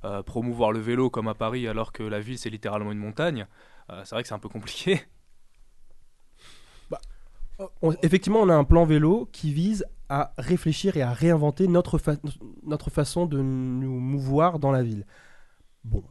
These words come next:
Speaker 3: euh, moi, je crois pas que ce soit, euh, après, c'est mon avis personnel, je pense qu'on a un avis différent, euh, je pense pas que ce soit, euh,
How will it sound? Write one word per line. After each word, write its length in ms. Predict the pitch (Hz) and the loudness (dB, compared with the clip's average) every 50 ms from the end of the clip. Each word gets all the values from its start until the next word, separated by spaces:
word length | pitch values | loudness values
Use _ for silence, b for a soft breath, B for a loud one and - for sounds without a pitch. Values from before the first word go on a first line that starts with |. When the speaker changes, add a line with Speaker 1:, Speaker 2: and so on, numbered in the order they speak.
| - _ _ _ _ _ _ - | -20 _ _ _ _ _ _ -16
Speaker 3:
euh, 100 | - 101 - - - | -12 -10 -10 -10 -10
moi, 300 | 123 120 135 143 156 175 | -10 -8 -6 0 2 2
je 100 | 180 160 | 4 2
crois 220 | 156 - - 165 156 | 2 0 0 -2 0
pas 100 | 208 214 | 0 -2
que 60 | - | -2
ce 100 | - 160 | -4 -6
soit, 300 | - - 165 160 160 156 b b b b b b _ - | -4 -2 -2 -2 -2 -4 b b b b b b _ -10
euh, 320 | 120 117 113 113 110 110 - - | -8 -6 -6 -6 -8 -8 -10 -10
après, 160 | - - - | -8 -6 -6
c'est 140 | 123 - 139 | -4 -4 -4
mon 80 | 135 127 | -4 -4
avis 140 | 120 117 | -4 -4
personnel, 360 | - 113 - - 131 139 147 131 | -6 -8 -8 -6 -6 -4 -4 -6
je 80 | - | -6
pense 160 | - 135 - | -8 -10 -10
qu'on 140 | - - 113 | -10 -12 -12
a 40 | 101 | -12
un 60 | 95 | -12
avis 140 | 98 110 104 | -14 -16 -18
différent, 320 | 101 - - 135 160 180 b b b b b b b - - - | -14 -10 -6 -4 -4 -6 b b b b b b b -20 -18 -16
euh, 100 | - 104 - | -16 -16 -14
je 100 | - - - - | -16 -18 -4 2
pense 160 | - 143 - | 2 2 4
pas 120 | - 190 180 | 2 -2 -2
que 60 | - | -2
ce 100 | - 139 | -4 -6
soit, 340 | - - - 139 127 - - - - - | -6 -4 -4 -4 -4 -6 -10 -16 -18 -18
euh, 80 | 104 | -16